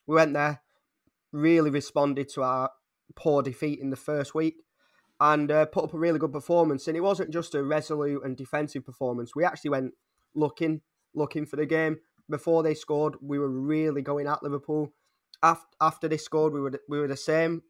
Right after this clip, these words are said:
as Adam said belo-, before. You know, we, we really stuck to our guns and, and kept going at them. And although, obviously, things petered out in the second half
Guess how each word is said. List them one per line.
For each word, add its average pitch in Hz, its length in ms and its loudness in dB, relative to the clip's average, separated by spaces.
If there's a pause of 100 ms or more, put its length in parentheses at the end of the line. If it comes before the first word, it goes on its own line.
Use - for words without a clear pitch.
as 131 120 -8
Adam 135 240 -4
said 135 200 -6
belo-, 139 260 -4 (120)
before. 151 400 -2 (380)
You 147 80 -10
know, 151 80 2
we, 151 280 0
we 156 100 0
really 175 220 4
stuck - 260 -4
to 165 80 0
our 147 120 6
guns 143 400 0
and, 131 240 -4
and 135 140 -8
kept 170 200 0
going 143 220 -2
at 143 200 -4
them. 127 200 -6 (480)
And 170 140 2
although, 196 440 6
obviously, 147 400 -2
things 139 280 -8
petered 147 340 -6
out 135 180 -2
in 131 60 -8
the 131 80 -8
second 139 400 -4
half 135 420 -2